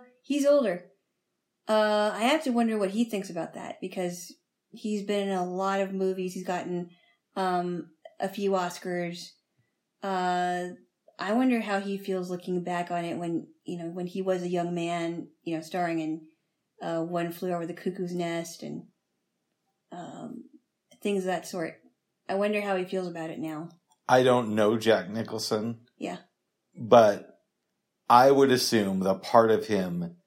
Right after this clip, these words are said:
Speaker 2: misses being super famous.
Speaker 1: Or maybe he's just, you know, he said, well, maybe he's just thinking, "Well, I'm glad I did it and it was good while it lasted, but I'm, I'm glad that I,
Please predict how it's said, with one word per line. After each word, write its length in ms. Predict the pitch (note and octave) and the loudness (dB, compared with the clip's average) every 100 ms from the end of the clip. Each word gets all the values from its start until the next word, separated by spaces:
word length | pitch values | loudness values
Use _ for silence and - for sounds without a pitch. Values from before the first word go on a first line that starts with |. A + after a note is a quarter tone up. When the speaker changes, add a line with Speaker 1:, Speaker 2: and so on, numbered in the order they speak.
| _ _ | _ _
Speaker 2:
misses 680 | G2+ A#2 B2 A#2 G#2 G2+ F2 | 0 4 4 4 2 -2 -2
being 320 | - G2+ F#2 | -2 0 0
super 360 | - G2 F#2+ F2+ | -2 -4 -4 -8
famous. 640 | - - - - - - _ _ _ _ _ _ _ _ _ _ _ _ _ _ _ _ - | -10 -14 -14 -10 -8 -10 _ _ _ _ _ _ _ _ _ _ _ _ _ _ _ _ -10
Speaker 1:
Or 60 | F#3+ | -2
maybe 280 | F#3+ A3+ B3 | 0 4 4
he's 180 | A#3+ - | 4 0
just, 300 | G3 - - _ _ _ - | -6 -8 -16 _ _ _ -10
you 160 | G3 | -6
know, 260 | F3 E3+ F3+ | -4 -2 -4
he 180 | F#3 F#3+ | -4 -8
said, 180 | G3 F3+ | -6 -4
well, 340 | F#3 F#3 - | -2 -2 -2
maybe 240 | G3 G3+ G#3+ | -2 -2 0
he's 180 | G#3+ G#3 | -4 -4
just 180 | G3 - | -6 -4
thinking, 340 | F#3+ F#3 F3+ | -4 -2 -4
"Well, 380 | F3 F3 F3 E3+ - - _ _ _ _ _ _ _ _ _ _ _ | 0 0 0 -2 -18 -20 _ _ _ _ _ _ _ _ _ _ _
I'm 180 | F3+ F#3 | 0 2
glad 260 | F#3+ G3+ F#3+ | 2 2 2
I 140 | F#3+ | 0
did 240 | F#3 F#3+ F#3+ | -2 -2 0
it 160 | F#3+ | 0
and 100 | F#3 | 0
it 60 | F3 | -2
was 160 | F3+ | -4
good 200 | F3+ F#3 | -2 -2
while 140 | F#3 F3+ | 0 0
it 100 | D#3+ | 0
lasted, 480 | F3 F3 - F3 F3 | -2 -4 -6 -8 -6
but 160 | E3 E3 - _ _ _ _ _ _ F3 | -8 -8 -12 _ _ _ _ _ _ -4
I'm, 320 | F3 F3 - _ | -4 -4 -10 _
I'm 180 | F3 F3+ | -4 -2
glad 280 | F3+ E3+ E3+ | -2 -2 -4
that 100 | E3+ | -4
I, 260 | E3 E3 | -4 -6